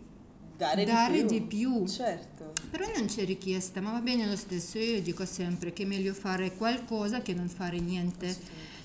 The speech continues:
Speaker 2: Se stanno bene faccia-, facendo la parte fisica, cioè le asana, il pranayama, e li fa stare bene questi, questa parte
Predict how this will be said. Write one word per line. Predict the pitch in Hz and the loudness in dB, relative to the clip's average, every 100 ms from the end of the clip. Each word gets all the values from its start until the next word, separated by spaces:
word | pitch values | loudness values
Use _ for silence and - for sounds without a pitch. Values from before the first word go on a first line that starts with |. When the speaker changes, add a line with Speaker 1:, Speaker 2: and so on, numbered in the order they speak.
| - | -6
Speaker 2:
Se | 208 | -4
stanno | - 226 226 233 | -2 0 2 2
bene | 226 220 220 202 | 2 2 0 -2
faccia-, | 208 202 - 196 185 - | -4 -4 -2 -2 -2 -6
facendo | - 190 - 233 196 190 180 185 170 | -8 -8 -4 -2 0 0 0 -2 -2
la | 190 | -4
parte | 180 202 185 - 240 | -2 -4 -4 -4 -6
fisica, | - 214 214 208 185 170 | -4 -2 -2 -2 -4 -6
cioè | 180 165 170 | -4 -4 -4
le | 156 156 160 160 | -4 -4 -4 -4
asana, | 160 165 160 175 170 160 | -4 -4 -4 -4 -4 -4
il | 175 | -6
pranayama, | 170 185 180 220 277 208 160 180 233 208 - - - - - | -6 -6 -4 0 0 0 0 -2 -2 -4 -6 -12 -16 -16 -8
e | 202 | -2
li | 180 | -2
fa | 185 180 | -2 -6
stare | - 180 175 180 | -4 -2 0 0
bene | 170 185 180 180 175 170 165 | 0 0 2 2 0 -2 -4
questi, | 175 170 - 175 160 160 - - - | -4 -6 -6 -4 -2 -2 -6 -10 -8
questa | 180 175 185 | -6 -4 -6
parte | 180 165 165 - | -4 -4 -4 -8